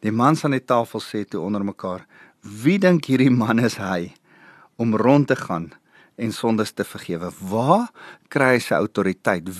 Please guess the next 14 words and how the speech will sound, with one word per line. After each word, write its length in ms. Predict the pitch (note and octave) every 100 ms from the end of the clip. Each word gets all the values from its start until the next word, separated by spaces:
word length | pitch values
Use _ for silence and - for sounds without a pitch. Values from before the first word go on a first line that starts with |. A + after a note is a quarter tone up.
| G2+
Wie 320 | C#3 G#3+ G#3 _ - - _
dink 260 | - A2 G2+
hy 200 | G2+ G2+
is 100 | F#2+
hy? 200 | F#2 F2+
Waar 200 | G2+ D3+
kom 160 | -
sy 120 | F#3 F3+
autoriteit 580 | D#3+ D#3 D3 D3+ D3
vandaan? 380 | - D3+ D#3+ F3
Van 280 | - - B2
Vader 460 | A#2 - F#2 G2+ A#2
God 400 | C#3+ D3 A#3 -
af." 300 | D#3+ - -